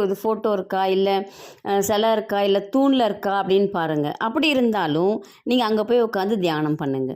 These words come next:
உங்களுக்கு எது வசதியோ. ஏன்னா ஒரு சிலர் சிவபெருமானுடைய சிலையோ ஃபோட்டோவோ வீட்ல வைக்க மாட்டேன் அப்படின்னு சொல்லுவாங்க. ஒரு மித்து இருக்கும்,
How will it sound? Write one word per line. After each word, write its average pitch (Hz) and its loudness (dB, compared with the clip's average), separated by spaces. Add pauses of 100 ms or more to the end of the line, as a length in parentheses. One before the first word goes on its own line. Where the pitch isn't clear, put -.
(440)
உங்களுக்கு 185 0
எது 208 -2
வசதியோ. 170 -2
ஏன்னா 240 0
ஒரு 247 2
சிலர் 247 0 (260)
சிவபெருமானுடைய 247 0
சிலையோ 202 2
ஃபோட்டோவோ 202 -2
வீட்ல 202 -2
வைக்க 185 -2
மாட்டேன் 196 0
அப்படின்னு 170 0
சொல்லுவாங்க. 170 -2
ஒரு 247 0
மித்து 269 0
இருக்கும், - -4